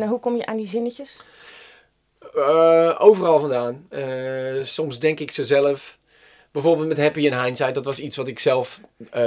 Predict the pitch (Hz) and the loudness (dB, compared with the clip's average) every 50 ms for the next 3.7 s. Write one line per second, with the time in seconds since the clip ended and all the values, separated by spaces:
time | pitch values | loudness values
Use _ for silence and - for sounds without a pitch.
0 | 117 117 113 147 135 120 107 - - 139 123 120 131 131 139 135 - 123 117 - | 0 4 6 6 6 6 4 0 -4 -6 -6 -4 -2 -2 -2 -2 -4 -6 -10 -14
1 | 120 123 120 - - - - - 120 117 107 - 120 113 113 113 - - 120 117 | -14 -16 -14 -14 -10 -10 -10 -10 -10 -12 -10 -6 -6 -4 -4 -6 -8 -12 -14 -14
2 | 113 113 113 110 101 101 - - - - - _ 117 110 - 110 - 120 117 120 | -14 -14 -16 -16 -18 -20 -20 -20 -20 -20 -20 _ -20 -20 -18 -8 -6 -4 -4 -4
3 | 117 107 117 - - 127 123 120 120 - 117 113 113 110 | -4 -6 -10 -10 -6 -6 -6 -6 -6 -10 -16 -18 -18 -18